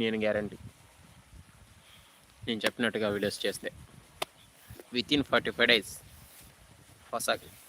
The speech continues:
మీరు అనుకున్న డ్రీమ్ కంప్లీట్ అవుతది, మీ ఛానల్ రెవెన్యూ జనరేట్ అవుతూ వస్తది. చూడాలి, ఎవరైనా ఫస్ట్ టైమ్ మన లైవ్లోకి ఎవరు వస్తారో ఫస్ట్ చూడాలి. So, అప్పుడు మనం చెప్దాం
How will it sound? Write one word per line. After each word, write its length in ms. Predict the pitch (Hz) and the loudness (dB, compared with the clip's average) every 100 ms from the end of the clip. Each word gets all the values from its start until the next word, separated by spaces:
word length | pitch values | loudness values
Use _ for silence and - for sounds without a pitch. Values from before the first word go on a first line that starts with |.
| - - - - - 110 | -20 -20 -20 -20 -2 2
మీరు 140 | 107 110 | 4 4
అనుకున్న 300 | 107 110 110 107 | 2 0 2 4
డ్రీమ్ 220 | 127 151 - - - | 2 2 -6 -12 -8
కంప్లీట్ 320 | 113 127 113 | 0 2 2
అవుతది, 300 | 107 110 117 - - - - - - - | 0 -2 -6 -12 -20 -20 -20 -16 -14 -6
మీ 80 | 113 110 | -4 0
ఛానల్ 280 | 110 110 131 - - 117 | 2 2 2 -2 -6 0
రెవెన్యూ 280 | 113 117 123 113 | 2 4 2 2
జనరేట్ 300 | 110 110 107 | 2 4 2
అవుతూ 160 | 104 107 101 | 0 0 -2
వస్తది. 300 | - 98 - - - - - - - - - - - - - - - 135 - - - - - - - - - | -4 -12 -12 -20 -20 -20 -18 -18 -18 -20 -20 -20 -20 -18 -12 -10 -10 -12 -14 -14 -18 -20 -18 -16 -16 -20 -8
చూడాలి, 280 | 117 113 113 104 | 0 2 2 2
ఎవరైనా 280 | 110 113 107 | 2 2 0
ఫస్ట్ 180 | 110 - | -4 0
టైమ్ 180 | 120 120 120 - - - - - - - - - 117 | 2 2 -2 -6 -20 -20 -20 -18 -18 -20 -20 -6 -4
మన 80 | 110 | 0
లైవ్లోకి 300 | 107 131 135 123 | 2 2 2 2
ఎవరు 120 | 117 | 2
వస్తారో 200 | - 123 - | 0 -2 -2
ఫస్ట్ 180 | - 110 110 | -6 -6 -4
చూడాలి. 260 | 101 - - - - - - | -4 -4 -10 -20 -20 -14 -4
So, 120 | - 113 107 | -2 2 0
అప్పుడు 260 | 104 123 135 113 | 0 -4 -2 0
మనం 160 | 110 107 107 - - | 0 0 -4 -8 -4
చెప్దాం 300 | 110 107 104 | -4 0 -2